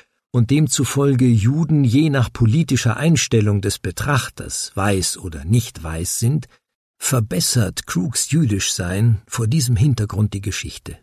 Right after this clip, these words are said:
Sie ist nicht schwarz, das ist die Geschichte. Und eine Möglichkeit, eine noch größere Geschichte daraus zu machen, den Gegensatz zu dem, was sie zu sein vorgab, noch stärker zuzuspitzen, besteht darin, ihr Jüdischsein hochzuspielen,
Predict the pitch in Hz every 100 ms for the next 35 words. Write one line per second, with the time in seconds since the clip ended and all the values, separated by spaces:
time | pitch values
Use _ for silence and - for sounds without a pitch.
0 | _ _ _ - - 143 104 - - 123
1 | 123 - _ - 113 98 - - - -
2 | 117 123 - 104 107 71 - - - _
3 | _ _ _ - 120 - - 104 104 151
4 | 170 139 - 117 110 - 98 87 - 110
5 | - - 123 185 165 123 98 101 117 -
6 | 110 95 87 87 90 - 107 87 90 -
7 | 123 120 - 80 87 117 113 95 104 -
8 | - 117 95 120 117 104 107 113 107 -
9 | 107 101 95 85 - 151 123 101 90 92
10 | 85 - - 90 87 - 90 82 - -
11 | - - - 135 - _ _ _ _ _
12 | - 107 - 120 110 - 104 104 107 123
13 | 135 131 139 180 101 - 98 92 92 110
14 | - - 113 - - 110 104